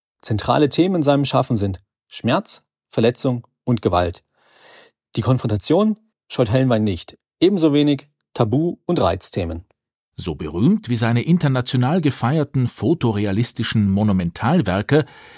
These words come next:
Speaker 2: ist aber auch das Bild des Malers selbst. Stets trägt er kühle, dunkle Farben, hat eine Rockstar-Sonnenbrille auf der Nase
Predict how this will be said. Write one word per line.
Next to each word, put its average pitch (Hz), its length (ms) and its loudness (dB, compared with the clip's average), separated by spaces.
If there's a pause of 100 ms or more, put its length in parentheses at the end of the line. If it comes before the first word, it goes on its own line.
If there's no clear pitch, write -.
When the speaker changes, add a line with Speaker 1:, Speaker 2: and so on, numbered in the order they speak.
(100)
Speaker 2:
ist - 160 -2
aber 185 220 0
auch 120 240 0
das - 260 -2
Bild 98 440 -2
des - 220 -2
Malers 87 420 0
selbst. - 480 -10 (520)
Stets 120 460 -2
trägt 113 400 -2
er 113 160 2
kühle, 165 440 -2
dunkle 113 360 -2
Farben, 123 500 2 (300)
hat 143 220 -2
eine 104 300 2
Rockstar-Sonnenbrille 113 1300 0
auf 117 200 -2
der 117 100 0
Nase 120 460 0